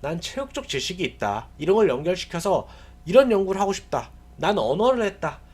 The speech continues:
언어를 살려서, 언어 공부했던 지식을 살려서 이런 걸 인공지능에 적용하고 싶다." 이렇게 되게 얘기가 될 수 있는 거거든요. 물론 남들보다 부족할 겁니다. 하지만 그게 더 매력일 수 있는 겁니다.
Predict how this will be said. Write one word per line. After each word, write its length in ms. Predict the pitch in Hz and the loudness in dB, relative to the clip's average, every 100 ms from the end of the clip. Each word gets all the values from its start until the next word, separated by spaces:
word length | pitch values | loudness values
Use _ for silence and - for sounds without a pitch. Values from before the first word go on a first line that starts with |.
| - - | -20 -18
언어를 460 | - 123 180 226 220 | -4 -2 0 0 -2
살려서, 600 | 214 262 262 226 175 175 | -4 -2 0 0 0 -2
언어 300 | 151 180 175 | 0 -2 -2
공부했던 600 | - 165 180 185 185 175 - | -8 -2 -2 0 -2 -4 -12
지식을 340 | - 156 180 | -12 -8 -8
살려서 560 | 190 190 175 220 254 - | -4 -4 -2 -2 -4 -2
이런 200 | 160 185 | -2 2
걸 240 | 190 175 - - - - - | 0 0 -6 -20 -20 -20 -12
인공지능에 400 | 165 185 202 190 | -4 -2 0 -2
적용하고 480 | - 143 180 190 170 | -2 -2 2 2 0
싶다." 440 | - - - 104 - - | -6 -12 -12 -12 -16 -12
이렇게 300 | 214 254 269 | -6 -4 -4
되게 380 | 151 139 160 - - - | -4 -4 -6 -10 -18 -14
얘기가 340 | 139 170 175 | -8 -4 -4
될 140 | 170 233 | -6 -10
수 140 | - | -8
있는 200 | 180 139 | -8 -4
거거든요. 500 | 208 202 156 175 180 - - - - - - - - - - - - - - - - | -2 -2 -4 -8 -12 -16 -20 -20 -20 -20 -20 -20 -20 -20 -20 -20 -20 -20 -20 -20 -14
물론 280 | 143 202 220 | -4 -2 -2
남들보다 480 | 123 113 156 185 180 | -4 -6 -6 -6 -6
부족할 420 | - 139 - 170 | -10 -18 -16 -10
겁니다. 280 | 196 180 117 | -8 -8 -8
하지만 300 | - 226 254 | -8 -4 -6
그게 220 | - 180 | -4 -6
더 80 | 208 | -4
매력일 400 | 196 98 143 202 | -6 -10 -10 -10
수 180 | 214 220 | -8 -8
있는 240 | 127 107 | -8 -10
겁니다. 380 | 123 170 131 90 | -10 -10 -10 -12